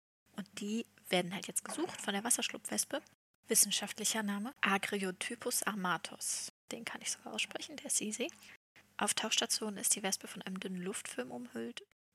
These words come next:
Verschont jüngere Larven, befällt hauptsächlich ältere und verpuppte Exemplare, lässt sich wieder an die Wasseroberfläche treiben und fertig.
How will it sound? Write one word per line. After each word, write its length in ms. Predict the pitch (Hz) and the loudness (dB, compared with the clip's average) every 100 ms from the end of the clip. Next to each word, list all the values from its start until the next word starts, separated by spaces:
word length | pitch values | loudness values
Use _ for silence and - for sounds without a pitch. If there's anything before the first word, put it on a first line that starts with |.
| - | -14
Verschont 680 | - 220 - 233 311 - - 247 | -2 4 6 6 2 -4 -10 -4
jüngere 420 | 247 370 359 196 | -2 0 0 0
Larven, 440 | 208 185 208 226 | -2 -4 -6 -6
befällt 440 | 226 - 226 - - | -8 -6 -4 -4 -4
hauptsächlich 760 | 240 - - 220 - 208 - | -6 -4 -4 -4 -4 -4 -2
ältere 400 | 190 214 254 226 | -2 -2 -2 -2
und 200 | 208 208 | -4 -6
verpuppte 580 | - - - - - - | -10 -10 -10 -10 -4 -4
Exemplare, 800 | - - 226 - - 214 226 302 - - - - - | 2 0 0 -6 -4 -2 0 -4 -6 -20 -20 -20 -6
lässt 260 | 214 202 - | 2 8 8
sich 160 | - | 8
wieder 180 | 196 185 | 4 2
an 60 | 175 | 0
die 100 | 180 | 2
Wasseroberfläche 680 | 254 - - 220 - 190 - | 6 4 4 -4 0 2 2
treiben 320 | - 180 202 | 2 0 -2
und 140 | 233 | -8
fertig. 480 | - 196 208 - - | -6 -4 -6 -4 -6